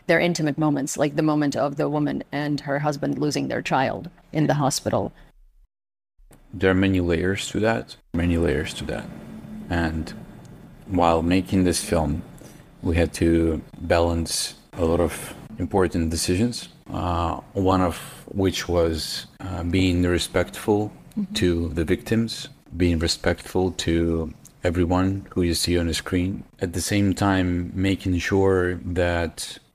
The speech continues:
Speaker 2: audience does not get false feeling that war is not that serious of a, of a thing, and, uh, at the same time, not pushing the audience away, but by excess of the violence and blood
Speaker 1: Yeah.
Speaker 2: and gore.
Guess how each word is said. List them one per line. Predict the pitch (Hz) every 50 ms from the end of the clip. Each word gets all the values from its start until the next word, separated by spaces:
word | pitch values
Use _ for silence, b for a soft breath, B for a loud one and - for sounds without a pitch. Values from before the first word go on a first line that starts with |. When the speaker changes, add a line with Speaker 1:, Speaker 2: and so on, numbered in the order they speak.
| _ -
Speaker 2:
audience | 101 101 98 95 92 92 87 80 - - -
does | 95 92 92 87
not | 90 95 92 82 -
get | 82 95 95 92 90 85 - - - - - - -
false | - - - 92 90 92 90 - - -
feeling | - - 101 98 92 90 85 85 85 85 87 95 98
that | 90 90 85 -
war | 90 85 85 92 90 87 90 87 85
is | 73 85 82 80
not | 87 87 87 80 82
that | 85 80
serious | - - - 92 87 82 80 82 80 78 - - - - - -
of | - 82 76
a, | 87 85 80 80 76 76 76 -
of | - 90 82
a | 87 82
thing, | - - 107 101 90 82 85 90 98 92 - -
and, | 85 80 80 80 78 78 78 - - - - - - - - - - - - 104
uh, | 98 92 90 - -
at | - 92 87
the | 90 87
same | - - 104 98 101 98 92
time, | - - 98 92 90 90 87 87 87 87 87 87 - - -
not | 92 95 95 92 90 90 - - - - -
pushing | - 160 151 - - 127 113
the | 104 104
audience | 101 98 95 92 90 87 87 80 - -
away, | 95 90 90 95 110 123 123 113 98 87 85 85 82
but | 82 82 87 87 80 78
by | 87 87 85
excess | 82 82 82 82 - - - - - - 131 127 110 90 - - - -
of | 95 85 80
the | 80 90
violence | 80 85 87 85 82 80 80 80 80 78 80 76 - -
and | 85 80 80 80 78
blood | 78 87 87 85 82 82 - 98 - -
Speaker 1:
Yeah. | 78
Speaker 2:
and | 78 80 78 78 78
gore. | - 90 87 87 82 80 80 73 69